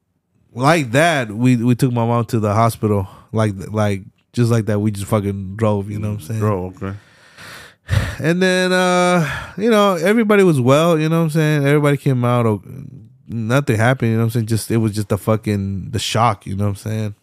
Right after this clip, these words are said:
Speaker 1: of that moment. And then we started, you know, uh, put the lawsuit in to fucking get, get some money out the situation.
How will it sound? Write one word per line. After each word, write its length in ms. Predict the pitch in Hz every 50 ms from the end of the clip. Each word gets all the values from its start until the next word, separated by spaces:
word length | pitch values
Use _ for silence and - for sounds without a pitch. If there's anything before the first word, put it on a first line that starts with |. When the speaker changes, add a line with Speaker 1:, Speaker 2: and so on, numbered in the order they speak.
| _ -
Speaker 1:
of 140 | 104 104 98
that 180 | 107 101 95 98
moment. 480 | 104 117 127 127 117 110 101 104 - - _ _ _ _ _ _ _ _ _ _ - - _ _ _ _ _ _ _ _ _ _ _ _
And 180 | - 135 151 160
then 560 | 170 175 175 170 170 170 170 170 156 - - - _ _ _ _
we 200 | - 120 143 147
started, 560 | 143 - 170 165 170 165 165 165 165 147 110 - _ _ _ _ _ _ _ _ _ _
you 160 | - 151 185
know, 540 | 185 165 156 156 156 156 151 151 143 123 104 - _ _ -
uh, 600 | - 123 123 120 120 120 117 117 117 113 113 110
put 200 | 107 - 151 135
the 60 | 123 113
lawsuit 460 | 113 123 143 143 - - 151 147 143
in 340 | 143 147 156 160 170 165 151 - -
to 160 | - 123 110
fucking 760 | - 123 120 120 120 127 123 117 113 110 104 104 101 101 101
get, 400 | 107 - 113 117 113 98 - -
get 120 | 113 117
some 180 | 110 - 110 104
money 320 | 107 117 127 131 127 127
out 160 | 120 123 120 117
the 80 | 120 107
situation. 720 | - 123 113 - 127 120 127 135 135 - 151 147 151 147